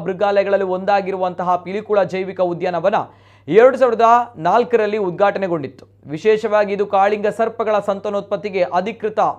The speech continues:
ಮಾನ್ಯತೆ ಪಡೆದಿರುವಂತಹ ಉದ್ಯಾನವನ. ಅಳಿವಿನಂಚಿನಲ್ಲಿ ಪ್ರಾಣಿ ಪಕ್ಷಿಗಳ ಸಂರಕ್ಷಣೆಯ ಜೊತೆ ಕಾಳಿಂಗ ಸರ್ಪಗಳ ಸಂತಾನೋತ್ಪತ್ತಿ ಇಲ್ಲಿ ನಡೀತಾ ಇದೆ. ಈಗಾಗಲೇ ಇಲ್ಲಿ ಜನಿಸಿದ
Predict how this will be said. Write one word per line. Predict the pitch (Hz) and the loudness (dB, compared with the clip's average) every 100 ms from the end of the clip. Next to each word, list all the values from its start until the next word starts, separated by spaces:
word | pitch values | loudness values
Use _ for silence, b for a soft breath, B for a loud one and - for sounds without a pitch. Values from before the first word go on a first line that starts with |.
| 156 | -2
ಮಾನ್ಯತೆ | 185 220 220 208 202 | -2 -2 -4 -6 -6
ಪಡೆದಿರುವಂತಹ | 185 185 185 175 175 175 | -4 -2 -4 0 0 0
ಉದ್ಯಾನವನ. | 151 180 170 139 104 - _ b b b | 0 -2 -2 -4 -8 -16 _ b b b
ಅಳಿವಿನಂಚಿನಲ್ಲಿ | - 202 240 233 226 214 202 214 214 220 | 4 6 6 2 -4 -4 -4 -2 0 0
ಪ್ರಾಣಿ | 214 202 208 202 | 0 0 0 -4
ಪಕ್ಷಿಗಳ | - 185 202 196 | -4 0 2 2
ಸಂರಕ್ಷಣೆಯ | 196 190 190 196 185 151 | -2 -4 -6 -4 -4 -4
ಜೊತೆ | 180 180 113 b b b | 0 0 -2 b b b
ಕಾಳಿಂಗ | 190 214 226 214 214 | 4 6 4 0 0
ಸರ್ಪಗಳ | 196 196 190 190 196 | 0 0 0 0 0
ಸಂತಾನೋತ್ಪತ್ತಿ | 202 220 202 202 196 202 202 | -4 -4 -4 -4 -6 -6 -4
ಇಲ್ಲಿ | 190 190 180 | -2 0 0
ನಡೀತಾ | 180 190 185 175 | 0 4 4 2
ಇದೆ. | 185 208 _ b b b | 0 -4 _ b b b
ಈಗಾಗಲೇ | 170 214 262 269 | 2 6 6 4
ಇಲ್ಲಿ | 247 226 | 2 0
ಜನಿಸಿದ | 226 214 220 | 0 0 -2